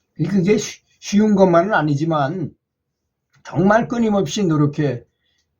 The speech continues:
훈련해야 되는 것이라고 생각합니다. 만약에 내가 서로 누가 뭐라는 걸 가지고 막 싸운 다음에 가서 연불한다고 그래서 연불이 잘 될까요? 잘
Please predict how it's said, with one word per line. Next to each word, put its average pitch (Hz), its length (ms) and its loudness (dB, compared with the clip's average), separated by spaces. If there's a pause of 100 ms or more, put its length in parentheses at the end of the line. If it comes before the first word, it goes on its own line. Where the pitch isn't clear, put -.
(140)
훈련해야 143 560 2
되는 123 800 -4
것이라고 117 440 -6
생각합니다. - 680 -8 (440)
만약에 202 600 0 (220)
내가 151 500 2 (420)
서로 185 640 -2 (280)
누가 147 240 2
뭐라는 156 460 0
걸 156 200 -2
가지고 147 320 0
막 - 280 -10
싸운 156 340 0
다음에 143 320 2
가서 139 240 -2
연불한다고 123 560 -2
그래서 123 540 -4 (160)
연불이 127 320 -2
잘 139 200 2
될까요? 135 540 -2
잘 - 140 -16